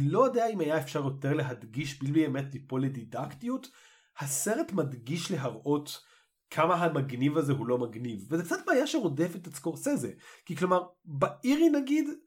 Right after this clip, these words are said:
הוא מאוד מאוד, הוא לא, כאילו, ויש לו שלוש וחצי שעות, והוא אומר, "הפעם אנשים יבינו", והוא עוצר את הסרט שלו, וכל הדברים המגניבים מסתיימים, ואתה נשארת לבד, איש זקן וערירי,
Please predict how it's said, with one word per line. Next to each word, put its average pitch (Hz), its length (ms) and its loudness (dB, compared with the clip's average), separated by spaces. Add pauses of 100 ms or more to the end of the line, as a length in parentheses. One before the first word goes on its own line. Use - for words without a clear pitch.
(420)
הוא 170 140 2
מאוד 208 520 6
מאוד, 185 320 4
הוא 151 160 0
לא, 143 100 2 (160)
כאילו, 139 200 0
ויש 143 200 2
לו 147 60 -4
שלוש 143 400 0
וחצי 190 300 -2
שעות, 180 380 0 (340)
והוא 131 180 2
אומר, 156 260 6
"הפעם 269 580 8
אנשים 185 460 2
יבינו", 139 640 4 (280)
והוא 135 160 6
עוצר 160 320 2
את 233 100 -6
הסרט 196 420 -2
שלו, 196 300 0 (260)
וכל 160 500 2
הדברים 247 380 6
המגניבים 220 540 0
מסתיימים, 208 640 0 (360)
ואתה 123 220 0
נשארת 147 460 2
לבד, 151 640 4 (360)
איש - 260 -4
זקן 180 540 -4
וערירי, 175 640 2